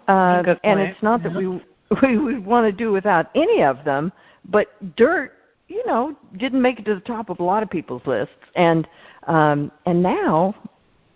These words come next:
Speaker 1: increasingly, I think it's going to.
Speaker 2: Yeah,
Speaker 1: 'Cause it's
Speaker 2: truly.
Speaker 1: gonna save us. Mm-hmm.
Speaker 2: Yeah,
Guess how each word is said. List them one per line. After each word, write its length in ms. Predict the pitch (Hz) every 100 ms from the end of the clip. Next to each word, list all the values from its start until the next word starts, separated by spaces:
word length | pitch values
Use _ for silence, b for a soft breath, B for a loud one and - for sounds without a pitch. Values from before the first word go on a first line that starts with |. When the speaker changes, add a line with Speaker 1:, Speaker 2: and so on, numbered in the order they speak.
| _
Speaker 1:
increasingly, 680 | 202 196 247 392 - 214 175
I 40 |
think 220 | 190 - -
it's 140 | -
going 260 | - 208 311
to. 100 | - - - _ _ _ _ _ _ _ _ _ _ _ _
Speaker 2:
Yeah, 300 | 143 143 135 - - -
Speaker 1:
'Cause 100 | 202
it's 120 | 269
Speaker 2:
truly. 340 | - 165 151 139
Speaker 1:
gonna 100 | 226
save 120 | 269
us. 100 | - - - - - - - - - - - - -
Mm-hmm. 340 | 147 165 185 214
Speaker 2:
Yeah, 260 | 160 147